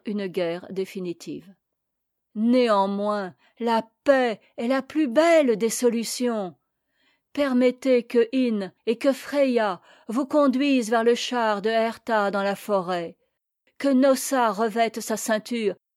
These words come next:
et qu'elle conduise à la forêt Wodan, Thor, Tyr et les dieux de la guerre.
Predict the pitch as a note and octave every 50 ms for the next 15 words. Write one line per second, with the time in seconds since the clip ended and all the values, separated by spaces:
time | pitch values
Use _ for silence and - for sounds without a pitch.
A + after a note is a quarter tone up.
0 | _ _ _ - C4 C4 - D4 D4 C4+ C4 - C#4+ C#4 C4+ B3+ A#3 B3+ B3+ B3+
1 | A#3+ A#3 G#3 F#3+ A3 G#3+ A3 G#3+ G#3+ - - - A#3 A3+ A3 G3 G3+ G3+ F#3+ F#3
2 | - _ _ _ _ - G#3 F3+ G3+ B3+ B3+ A#3 G3 A#3 A3 G#3 F#3 E3 - _
3 | _ _ _ _ _ _ - C#4 B3+ A#3 A3 G3+ F#3 - _ _ _ _ _ -
4 | - C#4 C4+ C4 A#3+ A3 G3+ - _ _ _ _ B3+ C4 B3+ B3+ A#3+ F#3+ F3+ G3+
5 | G#3 G3+ F#3+ F3 D#3+ F3 F3 E3+ E3 E3 D3 F3 E3 E3 E3 D#3+ D#3+ E3 F3